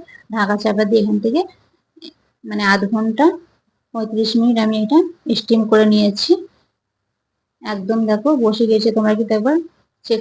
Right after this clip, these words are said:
করে নেবে। মাঝখানটা একটা কাঠির সাহায্যে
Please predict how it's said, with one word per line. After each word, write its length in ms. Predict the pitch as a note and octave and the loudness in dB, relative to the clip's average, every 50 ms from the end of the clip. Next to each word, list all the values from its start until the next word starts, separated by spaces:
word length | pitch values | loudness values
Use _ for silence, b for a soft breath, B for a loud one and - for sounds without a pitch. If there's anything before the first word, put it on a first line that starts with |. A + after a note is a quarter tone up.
| A3 - | -4 -2
করে 180 | - A3 A3 A3 | 2 2 4 4
নেবে। 240 | A3 G#3+ G#3 A3 A#3+ | 4 2 2 2 4
মাঝখানটা 560 | A3+ G#3 G3 G3 - - G#3+ G#3+ G#3 G3 A3 | 4 2 2 0 -2 -2 -2 -2 0 0 0
একটা 200 | G#3 G3 - A3+ A#3 - B B B B B B B B _ - C4+ D4 E4 D#4 - _ _ _ _ _ _ _ _ _ _ _ _ _ _ _ _ _ _ _ | 0 0 -2 -4 -4 -6 B B B B B B B B _ -14 -12 -12 -12 -14 -18 _ _ _ _ _ _ _ _ _ _ _ _ _ _ _ _ _ _ _
কাঠির 260 | G#3+ G#3 G3 A3+ A3 - - | -14 -8 -4 -4 -4 -2 -2
সাহায্যে 420 | A#3 G#3+ A3 G#3+ G3+ G3+ A#3 B3+ | -2 0 0 0 0 0 2 2